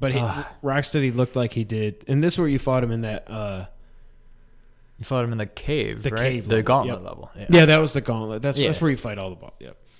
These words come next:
Speaker 1: Um, yeah, but no Bebop. Tatsu.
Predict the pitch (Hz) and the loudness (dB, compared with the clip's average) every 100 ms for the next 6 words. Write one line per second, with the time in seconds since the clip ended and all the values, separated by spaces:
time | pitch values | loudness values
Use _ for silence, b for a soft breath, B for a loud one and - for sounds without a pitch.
0 | b - 131 127 117 107 101 - - - | b -4 2 2 2 -2 -8 -16 -20 -14
1 | 135 147 117 117 120 107 90 85 85 - | 0 2 2 0 -2 -4 -6 -12 -14 -18
2 | _ - - - 139 131 - 95 | _ -20 -16 -4 -2 -2 -4 -10